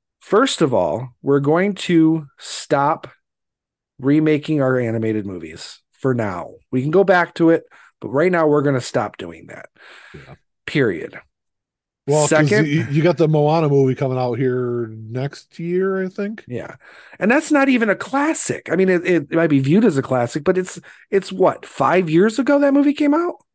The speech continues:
Speaker 2: But they wanna do that before Dwayne Johnson's too old to do it.
Speaker 1: So they get another actor, get another,
Speaker 2: Yeah, I know
Speaker 1: uh,
Speaker 2: that.
Speaker 1: um,
Speaker 2: But then they're not capitalizing on
Speaker 1: on
Speaker 2: having
Speaker 1: The
Speaker 2: Dwayne
Speaker 1: Rock.
Speaker 2: Johnson in the movie.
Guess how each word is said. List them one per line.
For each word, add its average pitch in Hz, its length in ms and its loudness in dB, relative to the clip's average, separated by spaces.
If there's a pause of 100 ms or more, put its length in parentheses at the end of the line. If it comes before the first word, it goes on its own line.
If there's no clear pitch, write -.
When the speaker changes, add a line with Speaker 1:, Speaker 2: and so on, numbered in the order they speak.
(160)
Speaker 2:
But 147 100 0
they 185 80 4
wanna 196 200 4
do 156 180 4
that 156 180 4
before 135 800 2
Dwayne 139 240 0
Johnson's 127 480 -4
too 127 200 -4
old 110 280 -2
to 104 80 -8
do 92 240 -8
it. 82 160 -18 (920)
Speaker 1:
So 175 440 2
they 160 180 4
get 151 220 0
another 175 280 2
actor, 139 480 -2
get 139 120 -2
another, 156 400 2
Speaker 2:
Yeah, - 80 4
I 127 60 -2
know 139 60 0
Speaker 1:
uh, 139 280 2 (500)
Speaker 2:
that. - 80 -4
Speaker 1:
um, 113 540 -2 (260)
Speaker 2:
But 127 100 -4
then 156 120 2
they're 170 140 2
not 160 260 -2
capitalizing 151 800 0
on 135 560 -4 (320)
Speaker 1:
on 139 220 0
Speaker 2:
having 151 80 4
Speaker 1:
The 135 160 2
Speaker 2:
Dwayne 143 140 2
Speaker 1:
Rock. 117 80 2 (100)
Speaker 2:
Johnson 117 240 -8
in 117 100 -12
the 110 80 -8
movie. 90 220 -10